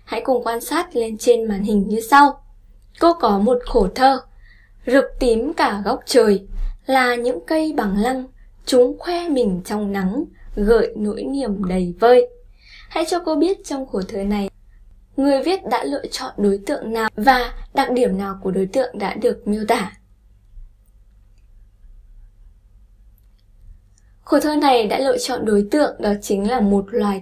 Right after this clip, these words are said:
cây. Loài cây đó chính là cây bằng lăng, một loài cây rất là quen thuộc với tuổi học trò chúng mình đúng không nào? Bằng lăng thì thường nở vào mùa hè, cùng với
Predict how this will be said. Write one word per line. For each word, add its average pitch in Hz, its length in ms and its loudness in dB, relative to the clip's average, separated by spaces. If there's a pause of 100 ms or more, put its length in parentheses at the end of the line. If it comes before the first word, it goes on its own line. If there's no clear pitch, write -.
cây. 302 320 4 (460)
Loài - 240 6
cây 285 140 0
đó 202 280 0
chính 202 300 -2
là 202 240 -2 (220)
cây 285 460 -2
bằng 202 260 -2
lăng, 240 220 0 (300)
một 233 100 -2
loài 220 260 2
cây 226 180 2
rất 311 100 -2
là 330 260 -2
quen 226 240 -4
thuộc 226 280 -2
với 190 120 -2
tuổi 240 200 2
học 208 220 -6
trò 214 340 -2
chúng 202 200 -4
mình 233 220 0
đúng 202 140 -2
không 269 160 -2
nào? 254 160 4 (400)
Bằng 269 280 4
lăng 311 260 0
thì 285 180 -2
thường 202 240 -2
nở 202 360 0
vào 185 120 -2
mùa 185 260 0
hè, 214 380 0
cùng 240 220 4
với 202 120 2